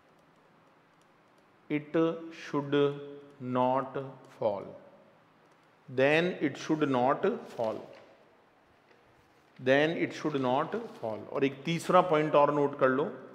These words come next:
तीसरा point और note कर लो, Third point, if goods, ये तीनों बड़े important point हैं dear, Exam में question बन सकते हैं, conceptual है।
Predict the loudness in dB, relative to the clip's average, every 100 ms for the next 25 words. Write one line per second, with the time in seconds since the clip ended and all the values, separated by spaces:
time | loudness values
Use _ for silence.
0 | -20 -20 -20 _ _ _ _ _ _ _
1 | _ _ _ _ -4 -2 4 4 6 2
2 | 4 2 4 0 0 0 2 -2 -4 -16
3 | -6 2 2 4 -2 -2 -6 -12 -20 -20
4 | -20 -20 _ _ _ _ _ _ _ _
5 | _ _ _ _ _ _ _ _ _ _
6 | _ _ 4 4 2 4 6 6 4 -4
7 | -12 -16 -20 -20 -20 -20 _ _ 0 0
8 | 2 2 4 6 6 6 4 2 4 2
9 | 2 0 0 -2 0 2 0 -2 -18 -20
10 | -20 -20 -4 -4 0 2 2 4 2 2
11 | 0 0 2 2 0 -4 -2 -6 0 0
12 | 0 -2 -2 2 2 2 -2 -8